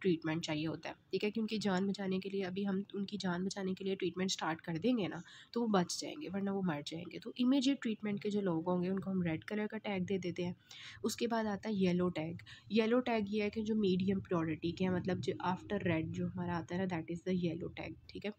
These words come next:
जिनको हम डिले कर सकते हैं एक से दो घंटे के बाद, मतलब एक से दो घंटे हम उनको जो है ना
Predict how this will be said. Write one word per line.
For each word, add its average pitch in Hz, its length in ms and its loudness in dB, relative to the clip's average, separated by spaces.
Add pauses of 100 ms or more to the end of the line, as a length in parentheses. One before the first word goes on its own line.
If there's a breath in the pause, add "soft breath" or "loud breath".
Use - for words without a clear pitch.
(360 loud breath)
जिनको 214 240 2
हम 214 120 0
डिले 185 280 4
कर 180 180 0
सकते 175 280 -2
हैं 185 100 4
एक 170 80 0
से - 100 -2
दो 170 200 2
घंटे 165 340 -2
के 165 100 -6
बाद, 165 380 -4
मतलब 190 320 -2
एक 240 180 0
से 240 80 -2
दो 202 180 4
घंटे 185 320 0
हम 180 240 -2
उनको 175 220 -2
जो 175 120 -2
है 165 120 0
ना 170 260 -2